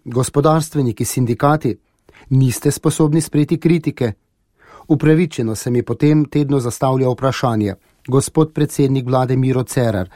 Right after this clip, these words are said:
ali ste vi popolnoma izgubili stik z realnostjo?" Ministra, ki je nezakonito prejel petinštirideset tisoč evrov, ste pustili pri koritu. Tudi ministrico.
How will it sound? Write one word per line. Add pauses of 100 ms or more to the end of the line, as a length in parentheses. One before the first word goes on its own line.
(240)
ali
ste
vi
popolnoma
izgubili
stik
z
realnostjo?" (520)
Ministra,
ki
je
nezakonito
prejel (340)
petinštirideset
tisoč
evrov,
ste
pustili
pri
koritu. (300)
Tudi
ministrico.